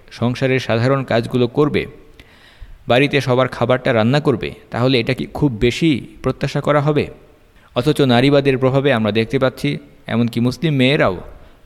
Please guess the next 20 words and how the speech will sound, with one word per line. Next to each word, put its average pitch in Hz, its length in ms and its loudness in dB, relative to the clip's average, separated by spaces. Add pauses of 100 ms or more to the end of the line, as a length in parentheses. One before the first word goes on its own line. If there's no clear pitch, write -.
ফতোয়া 131 380 2
তালাশ 123 380 0
করছে 110 460 -2 (180)
যে 113 120 -4
সংসারে 123 500 -2
রান্না 110 320 2
করার 123 320 0
জন্য 135 240 0
মেয়েরা 104 340 2
বাধ্য 98 380 -2
কিনা। 76 320 -10 (880)
সুইজান 160 340 4
ভ্যানকার 139 360 2
বলেন, 139 340 0 (220)
"এখনকার 160 420 2
মেয়েরা 131 380 4
যতটা 120 400 0
আরামে 123 260 0
সংসার 135 340 0
করছে, 127 340 -2